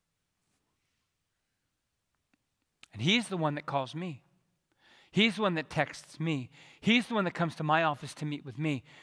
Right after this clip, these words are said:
for the sole purpose of trying to encourage me, trying to lift me up. Do you know how many times I've heard a story?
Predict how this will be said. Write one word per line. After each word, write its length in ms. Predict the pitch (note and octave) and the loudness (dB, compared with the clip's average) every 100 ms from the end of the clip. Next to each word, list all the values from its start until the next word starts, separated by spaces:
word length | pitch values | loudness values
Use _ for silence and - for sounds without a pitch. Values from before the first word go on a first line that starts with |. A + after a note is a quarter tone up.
| - | -20
for 140 | - C3+ | -16 -12
the 80 | |
sole 380 | C3 - F#3 G#3 | -10 -2 2 2
purpose 580 | G#3 F#3+ D#3 D3 C3 - - - - | 2 -2 -2 -4 -8 -12 -18 -18 -10
of 120 | D#3 | -4
trying 260 | E3+ E3 | 2 2
to 80 | D#3+ | 2
encourage 540 | D3 C3 D#3 C#3 A2+ B2+ | -4 -6 -6 -6 -8 -8
me, 320 | C#3+ C#3+ A2+ _ _ _ _ _ _ _ _ _ | -6 -6 -10 _ _ _ _ _ _ _ _ _
trying 220 | - D#3+ | -4 -2
to 60 | D3 | -2
lift 200 | C3 A2+ | -6 -8
me 220 | C#3+ D#3+ | -4 -2
up. 180 | C3 - - - - | -4 -8 -20 -20 -18
Do 100 | - | -2
you 40 | G3 | 4
know 80 | B3 | 4
how 60 | |
many 180 | C4+ A3+ | 4 0
times 320 | - F3+ F#3+ | 2 0 0
I've 120 | E3 | -6
heard 140 | C#3 D3+ | -6 -8
a 40 | |
story? 540 | - - D3+ C#3+ D#3 | -8 -6 -4 -4 -4